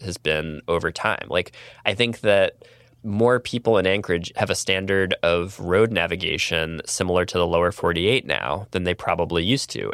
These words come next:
And they think that, like, a <laughs> Subaru Impreza like mine with, like, a six-inch clearance should be able to drive regardless of the snow event. And I don't know that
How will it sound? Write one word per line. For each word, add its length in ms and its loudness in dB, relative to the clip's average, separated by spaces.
And 260 -4
they 60 -4
think 260 -6
that, 160 -2
like, 380 -2
a 160 -4
<laughs> 520 -6
Subaru 540 0
Impreza 600 -2
like 160 0
mine 520 0
with, 140 0
like, 140 4
a 60 -2
six-inch 420 -2
clearance 440 2
should 200 -2
be 140 4
able 180 2
to 100 -6
drive 580 0
regardless 540 0
of 120 0
the 80 -2
snow 260 2
event. 420 -2
And 140 0
I 60 0
don't 140 0
know 160 2
that 180 2